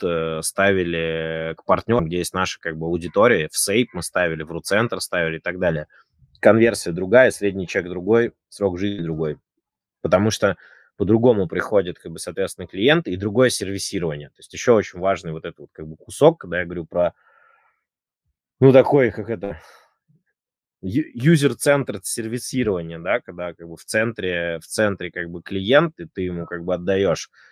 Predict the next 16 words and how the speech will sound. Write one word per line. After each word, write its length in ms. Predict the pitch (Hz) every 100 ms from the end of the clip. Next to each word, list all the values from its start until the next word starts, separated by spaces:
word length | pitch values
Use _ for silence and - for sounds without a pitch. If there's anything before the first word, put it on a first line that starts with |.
| _ _ _ -
Это 1300 | 92 - - 101 98 95 92 90 87 87 85 85 87
наша 260 | 101 -
служба 340 | - 110 101 98
заботы 640 | 101 98 127 160 101 85 - _ _
и 400 | 87 85 85 82 -
тот 180 | 101 -
формат, 460 | 92 87 98 120
в 60 | _
котором 400 | 85 - 95 85
мы 140 | 90
как 160 | 85 85
бы 100 | 82
общаемся 560 | 85 - 92 82 - 82
с, 240 | - -
э, 360 | 85 85 85 82
рекламодателями, 1040 | 87 92 92 90 110 127 95 87 87 85